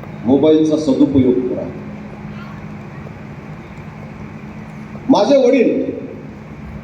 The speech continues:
कैलासवासी तुळशीराम गणपत चौधरी हे ग्रामविस्तार अधिकारी होते, त्यांनी संस्काराच्या बाबतीत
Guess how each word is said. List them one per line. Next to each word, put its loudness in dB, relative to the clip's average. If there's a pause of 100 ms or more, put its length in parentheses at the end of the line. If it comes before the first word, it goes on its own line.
(880)
कैलासवासी 4
तुळशीराम 6
गणपत 4
चौधरी 4 (2000)
हे 6 (2000)
ग्रामविस्तार 4
अधिकारी 6
होते, 2 (1000)
त्यांनी 6
संस्काराच्या 4
बाबतीत 4